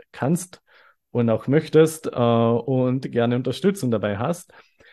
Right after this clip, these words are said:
dann klick auf den Link in der Beschreibung, um dir ein kostenloses Strategiegespräch mit dir zu holen. Ähm, in diesem Gespräch werde ich dir ganz genau zeigen, ähm, was du tun kannst, um eben auch deine Ziele zu erreichen.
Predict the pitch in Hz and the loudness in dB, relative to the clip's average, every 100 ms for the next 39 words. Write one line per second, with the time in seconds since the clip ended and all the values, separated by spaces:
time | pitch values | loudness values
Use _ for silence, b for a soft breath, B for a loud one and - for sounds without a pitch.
0 | b - 127 131 151 151 160 175 165 - | b -2 2 4 2 0 -4 0 0 0
1 | 147 151 170 139 131 127 - 104 131 147 | 0 2 0 -2 -2 -2 -4 -2 0 0
2 | 143 135 - 131 131 131 131 127 127 - | 0 -4 -4 -2 2 2 2 2 0 -2
3 | 147 127 123 120 120 - - 110 110 120 | -6 -2 -2 0 -4 -6 -6 -4 -2 -4
4 | 120 - _ 120 - - 107 - 110 113 | -6 -12 _ -12 -10 -10 -8 -8 -8 -4
5 | 107 107 113 127 170 180 175 B B B | -4 -4 -4 2 2 2 -2 B B B
6 | B 131 131 131 131 131 - 156 147 143 | B -2 2 2 2 0 -2 -2 0 0
7 | 139 131 127 127 127 - 110 113 113 120 | -2 -4 -2 0 0 -4 -4 0 2 0
8 | - 123 117 110 - 110 104 104 104 101 | 0 0 0 -2 -6 -6 -6 -6 -6 -4
9 | 104 110 107 B B - 107 104 104 104 | -2 -2 -6 B B -8 -2 -2 -2 -6
10 | b _ - 110 127 - 127 135 131 131 | b _ -2 0 0 -4 -2 -2 0 0
11 | 117 117 - - 123 113 107 104 101 101 | 0 -2 -10 -2 0 2 0 0 0 -4
12 | - 98 101 101 98 95 - 98 113 - | -4 -2 -2 -2 -4 -6 -8 -8 -8 -10
13 | 98 110 131 - 127 123 120 | -6 -4 -4 -4 -2 0 -2